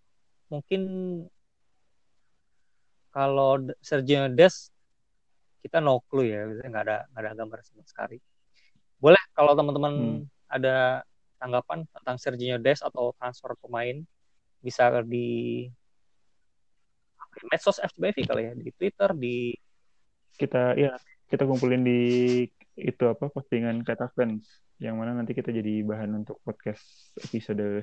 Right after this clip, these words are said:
Speaker 2: selanjutnya
Speaker 1: Ya,
Speaker 2: juga.
Speaker 1: oke. Kira-kira itu dulu bahasan kita hari ini, di podcast kali ini.
Speaker 2: Hmm.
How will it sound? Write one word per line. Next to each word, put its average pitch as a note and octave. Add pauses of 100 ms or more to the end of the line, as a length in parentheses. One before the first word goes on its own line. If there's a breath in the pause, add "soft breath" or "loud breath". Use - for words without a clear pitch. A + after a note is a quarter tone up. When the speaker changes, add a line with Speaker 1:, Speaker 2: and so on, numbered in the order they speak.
Speaker 2:
selanjutnya G#2+
Speaker 1:
Ya, C#3+
Speaker 2:
juga. C3 (520)
Speaker 1:
oke. C3 (1200)
Kira-kira E3+
itu D#3+
dulu E3+
bahasan C3+
kita B2 (960)
hari B2+
ini, F#3+ (560)
di B2
podcast -
kali A#2+
ini. D3 (300)
Speaker 2:
Hmm. A2+